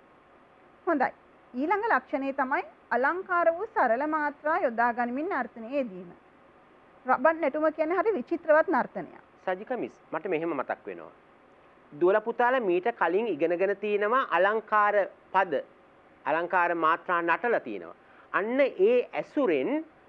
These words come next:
Speaker 2: දුවල පුතාලට මේ රබර් නැටුමට උචිත චලන, එහෙම නැත්නම්,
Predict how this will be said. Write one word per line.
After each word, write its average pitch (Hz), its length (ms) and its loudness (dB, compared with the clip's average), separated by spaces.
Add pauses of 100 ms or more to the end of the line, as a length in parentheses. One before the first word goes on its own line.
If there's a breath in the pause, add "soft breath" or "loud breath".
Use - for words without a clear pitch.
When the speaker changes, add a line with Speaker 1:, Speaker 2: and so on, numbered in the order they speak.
(200)
Speaker 2:
දුවල 135 280 2
පුතාලට 196 580 0 (580)
මේ 214 180 4
රබර් 185 440 2
නැටුමට 190 580 0 (560)
උචිත 247 460 -4 (600)
චලන, 180 460 2 (220)
එහෙම 147 200 -4
නැත්නම්, 156 480 0